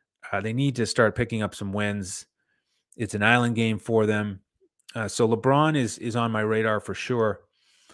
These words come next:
Uh, Dwight Howard, though, is the value center in this game that I like.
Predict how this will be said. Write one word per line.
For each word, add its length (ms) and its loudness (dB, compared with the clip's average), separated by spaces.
Uh, 220 -2
Dwight 300 4
Howard, 360 2
though, 200 4
is 140 -2
the 80 -4
value 280 6
center 240 -4
in 80 -6
this 160 -6
game 200 -4
that 100 -2
I 60 -2
like. 420 -2